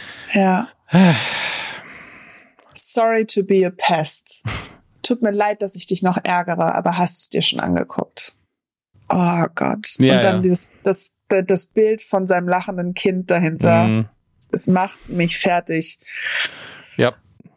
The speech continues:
Speaker 2: Das ist so, man ge-
Speaker 1: Vor allen Dingen auch „that stuff“.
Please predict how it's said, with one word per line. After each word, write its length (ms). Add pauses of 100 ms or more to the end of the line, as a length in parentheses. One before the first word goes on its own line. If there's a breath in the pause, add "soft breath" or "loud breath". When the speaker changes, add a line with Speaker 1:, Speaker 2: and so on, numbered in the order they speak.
(200)
Speaker 2:
Das 140
ist 140
so, 280
man 280
ge- 100
Speaker 1:
Vor 120
allen 60
Dingen 120
auch 120 (180)
„that 240
stuff“. 560